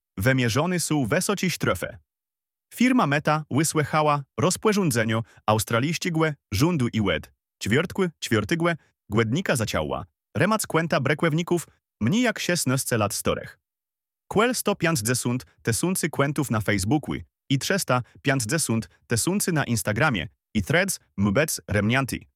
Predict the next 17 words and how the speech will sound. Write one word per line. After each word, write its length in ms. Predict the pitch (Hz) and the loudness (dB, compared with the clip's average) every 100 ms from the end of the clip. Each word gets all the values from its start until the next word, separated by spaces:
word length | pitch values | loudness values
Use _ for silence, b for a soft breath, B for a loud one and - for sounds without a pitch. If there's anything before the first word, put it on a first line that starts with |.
| _ - | _ -6
do 240 | 98 180 | 0 0
strzodę 480 | 196 - - 165 170 | -2 -6 -2 0 0
dziesiątego 560 | 135 131 127 143 127 117 | 0 -2 -2 0 0 0
głodnika. 460 | 98 80 80 - - _ _ _ _ _ _ _ | -2 -4 -6 -8 -12 _ _ _ _ _ _ _
Wtedy 260 | - 240 277 | -2 0 0
wchody 520 | - 170 170 175 180 | 0 0 2 0 0
w 80 | 104 | -2
rzeczy 320 | 101 170 - | 0 0 0
zakaz 420 | 131 127 147 139 98 | 0 0 0 0 0
dawania, 500 | 107 110 113 80 73 - _ | 0 2 0 -2 -8 -14 _
może 300 | 95 131 165 147 165 185 202 180 | 0 2 2 0 0 -2 -2 -2
trzymania 540 | - 165 147 101 76 - _ - | -2 0 0 0 -4 -10 _ -2
kwentów 420 | 160 196 143 110 | 0 2 0 0
na 140 | 104 | 0
społecznowych 720 | - 120 107 98 104 110 135 - - | 0 2 2 2 0 0 -2 -6 -2
mediach 460 | 117 170 110 101 | 0 2 0 0
osobom 460 | 95 107 160 160 165 | -2 0 2 2 0